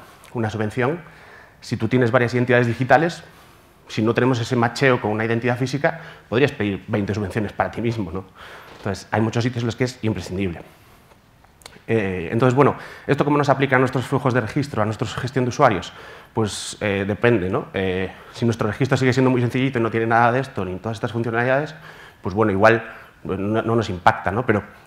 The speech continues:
cada vez más, eh, todos estos problemas vamos a tener que enfrentarnos a ellos, ¿no? Entonces, aquí yo creo que viene un poco, uh, la duda que surge es, eh, ¿me lo monto yo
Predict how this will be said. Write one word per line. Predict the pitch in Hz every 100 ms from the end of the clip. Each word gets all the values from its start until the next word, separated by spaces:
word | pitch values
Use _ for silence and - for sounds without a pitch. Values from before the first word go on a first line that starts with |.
| - -
cada | - 107
vez | 113 117
más, | 127 143 156 - - 101
eh, | 101 92 101 -
todos | 117
estos | 123 117
problemas | 127 127 131
vamos | 127 117
a |
tener | 110 107
que | 110
enfrentarnos | 107 107 104 95
a | 98
ellos, | 104 87 90
¿no? | 131 - - - - -
Entonces, | 123 120
aquí | 120 139
yo | 135
creo | 135
que | 131
viene | 139
un |
poco, | 135 135 131 - - - - -
uh, | 113 113 87
la | 110
duda | 113 127 120
que | 127
surge | 117 143 - 113
es, | 117 - -
eh, | 107 101 95 - - - - -
¿me | 113
lo | 113
monto | 139 151
yo | 175